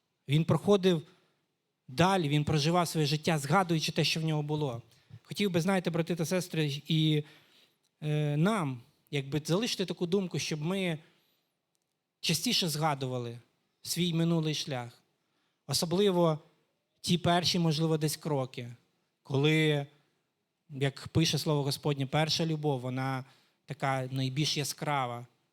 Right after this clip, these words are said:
найбільш виражена. Можливо, десь, е, колись віра, вона притухає,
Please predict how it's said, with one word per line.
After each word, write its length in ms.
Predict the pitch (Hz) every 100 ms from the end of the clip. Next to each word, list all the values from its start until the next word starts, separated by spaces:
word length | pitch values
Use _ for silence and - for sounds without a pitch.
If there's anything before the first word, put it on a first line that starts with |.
| -
найбільш 400 | 127 127 135 147
виражена. 600 | 143 139 123 123 120 117 _ _ _ _ _ _ _ _ _ _ _ _ -
Можливо, 440 | 147 165 202 190
десь, 380 | 170 180 - -
е, 360 | 160 156 151 147 _ -
колись 320 | 143 147 156
віра, 400 | 160 170 156 143 - _ _ _
вона 680 | 131 131 139 143 143 139 135 - _ _ _ _ _
притухає, 840 | 170 170 180 - 165 147 131 127